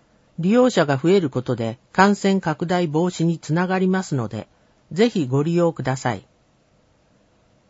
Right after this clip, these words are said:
ラインによるパーソナルサポート開始。新型コロナウイルス感染症に関する相談対応及び情報発信のため、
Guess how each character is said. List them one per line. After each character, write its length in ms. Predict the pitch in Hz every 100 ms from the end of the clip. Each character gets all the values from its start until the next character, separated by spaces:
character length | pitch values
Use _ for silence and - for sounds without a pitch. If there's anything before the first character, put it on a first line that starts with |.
| _ _ _ 151
ラ 220 | 151 180
イ 140 | 214
ン 140 | 226 214
に 100 | 196
よ 160 | 185
る 180 | 180 175
パ 260 | - 190 214
ー 40 |
ソ 120 | -
ナ 160 | 208 202
ル 100 | 202
サ 180 | 180 175
ポ 180 | 196
ー 40 | 170
ト 120 | 123
開 260 | - 123 127
始。 300 | - 123 - _ _ _ _ _ _ _
新 300 | - 208 226
型 280 | 220 220 196
コ 120 | -
ロ 120 | 196 208
ナ 180 | 208
ウ 120 | 208 208
イ 40 |
ル 100 | 156
ス 140 | -
感 260 | 131 165 175
染 220 | 180 170
症 220 | - 165
に 140 | 165 160
関 240 | 165 165
す 160 | - 156
る 140 | 131
相 260 | - 190 196
談 240 | 202 196
対 320 | 185 185 147
応 240 | 123 117 - 147
及 220 | 165 160
び 220 | 151 147
情 240 | 127 190 208
報 220 | 214 214
発 240 | 220 226
信 220 | - 160 123
の 120 | 113
た 160 | 123
め、 220 | 113 127